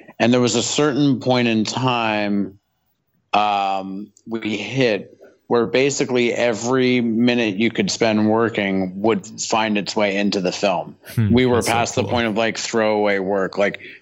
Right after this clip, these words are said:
Speaker 1: new ideas weren't really being thrown around. They were for certain aspects, but it was like, "Yo, here's a list of, like,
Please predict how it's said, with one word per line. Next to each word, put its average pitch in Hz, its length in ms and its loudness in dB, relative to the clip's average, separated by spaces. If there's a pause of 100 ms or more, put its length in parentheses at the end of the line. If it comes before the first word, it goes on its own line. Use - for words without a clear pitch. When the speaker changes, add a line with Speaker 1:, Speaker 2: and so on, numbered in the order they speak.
(120)
Speaker 1:
new 143 280 4
ideas 123 560 0
weren't 107 320 -4 (220)
really 104 320 2
being 95 720 0 (760)
thrown 113 400 0
around. 104 640 -2 (140)
They 127 240 2
were 139 240 2
for 123 160 -4
certain 104 260 -2
aspects, 127 460 -2
but 113 160 0
it - 20 2
was 107 240 0
like, 98 380 0 (340)
"Yo, 123 220 2
here's 120 180 2
a 127 80 2
list 120 320 0
of, 104 100 0
like, 101 480 -2